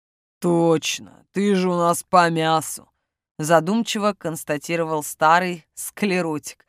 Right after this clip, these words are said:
который недавно еще не мог вспомнить, как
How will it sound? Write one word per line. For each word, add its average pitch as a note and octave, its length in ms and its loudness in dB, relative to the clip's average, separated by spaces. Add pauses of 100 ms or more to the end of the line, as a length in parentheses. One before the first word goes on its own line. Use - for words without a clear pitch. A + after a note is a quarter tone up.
(280)
который A3+ 400 2
недавно A3 560 4
еще D#3+ 320 -6 (220)
не B3 160 2
мог C#4 260 4
вспомнить, G3+ 840 0
как - 280 0